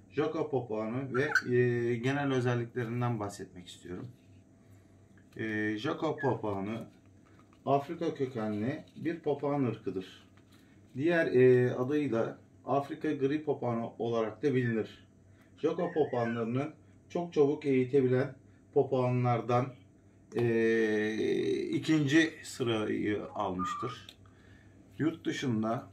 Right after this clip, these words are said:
bazı, e, laboratuvarlarda yapılan deneylerde, e, I Q'sunun yetmiş yedi olarak, e, kanıtlanmıştır.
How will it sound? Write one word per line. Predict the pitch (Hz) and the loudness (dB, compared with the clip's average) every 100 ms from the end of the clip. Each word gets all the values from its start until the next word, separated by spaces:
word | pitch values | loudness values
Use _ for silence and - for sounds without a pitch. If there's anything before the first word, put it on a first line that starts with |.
| - | 0
bazı, | 139 156 127 127 123 | 2 4 4 0 0
e, | 117 104 104 104 | -2 2 2 2
laboratuvarlarda | 104 127 127 127 123 120 123 120 117 110 135 - - | 2 2 4 2 2 4 4 4 2 2 -4 -6 -6
yapılan | 135 127 127 123 | -4 0 2 4
deneylerde, | 123 127 127 123 127 107 107 120 - - - | 4 6 6 6 6 4 0 -2 -8 -6 -4
e, | 101 104 - 110 - - - - - - - - - - - - - - - - - - - - - - - - 147 | -2 -2 -2 -2 -2 -2 -4 -6 -8 -14 -20 -20 -20 -20 -20 -20 -20 -20 -20 -20 -20 -20 -20 -20 -20 -20 -6 0 0
I | 143 | 2
Q'sunun | 156 143 160 131 127 127 - - - - - - - - - - | 0 0 0 2 2 -2 -10 -20 -20 -20 -20 -20 -20 -20 -20 -8
yetmiş | 110 135 139 151 - 151 | 2 2 2 -6 -4 0
yedi | 143 156 - - - - - - | 2 2 0 -10 -20 -20 -20 -2
olarak, | 123 127 113 113 - - - | 2 2 2 0 -4 -16 -8
e, | 113 110 107 101 - - - - | -4 -2 -2 -2 -4 -6 -8 -8
kanıtlanmıştır. | - 143 139 135 131 139 135 - - - | -2 0 0 0 0 0 -4 -8 -14 -18